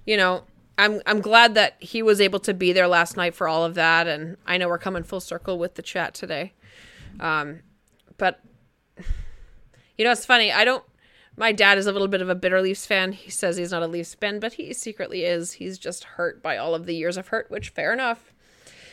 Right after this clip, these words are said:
But I remember being little and my dad talking about how they needed somebody like that. And I didn't really understand it because,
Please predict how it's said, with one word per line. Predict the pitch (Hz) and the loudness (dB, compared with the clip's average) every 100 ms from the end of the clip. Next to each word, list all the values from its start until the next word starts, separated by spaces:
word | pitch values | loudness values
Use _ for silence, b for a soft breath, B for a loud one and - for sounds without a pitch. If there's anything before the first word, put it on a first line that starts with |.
| B | B
But | - 233 - | 2 2 6
I | 233 | 6
remember | 359 269 233 220 208 | 8 6 4 4 2
being | 208 202 | 2 0
little | 196 202 202 | 0 0 2
and | 196 196 | 0 2
my | 190 | 0
dad | 185 175 185 | 2 -2 0
talking | 185 170 190 180 | -4 -4 -8 -8
about | 180 175 165 | -2 -2 0
how | 170 | -2
they | 175 175 | -2 -2
needed | 170 185 180 | 0 -2 -2
somebody | - 160 156 | -6 -6 -6
like | 147 143 - | -4 -6 -6
that. | 139 - | -8 -6
And | 175 185 | -2 2
I | 202 | 2
didn't | 190 233 247 | 0 -4 -4
really | 196 269 262 | -4 0 2
understand | 240 220 214 - 233 214 | 2 -2 -6 -4 -2 -4
it | 185 | -8
because, | - 175 165 - | -8 -6 -6 -10